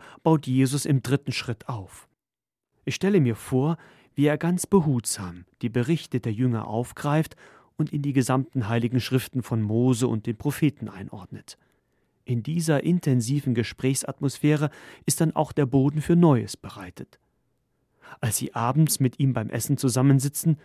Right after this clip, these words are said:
merken sie, dass ihr geliebter Meister mit ihnen am Tisch sitzt. In diesem Moment ist ihre Sehnsucht nach Orientierung erfüllt. Das Jammern ist verflogen.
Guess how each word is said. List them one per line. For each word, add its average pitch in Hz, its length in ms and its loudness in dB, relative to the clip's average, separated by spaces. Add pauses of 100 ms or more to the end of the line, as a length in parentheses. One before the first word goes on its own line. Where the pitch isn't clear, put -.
(280)
merken 113 380 -2
sie, 135 300 -4 (340)
dass - 260 -6
ihr 170 240 8
geliebter 123 520 2
Meister 107 480 -2
mit 131 320 2
ihnen 127 240 4
am 110 140 -4
Tisch - 260 -10
sitzt. - 380 -14 (540)
In 160 160 6
diesem 180 280 4
Moment 147 460 8
ist - 180 -6
ihre 143 240 2
Sehnsucht 151 440 4
nach 135 140 -4
Orientierung 139 680 2
erfüllt. 127 480 2 (340)
Das 151 220 2
Jammern 160 320 6
ist 165 200 -4
verflogen. 175 600 4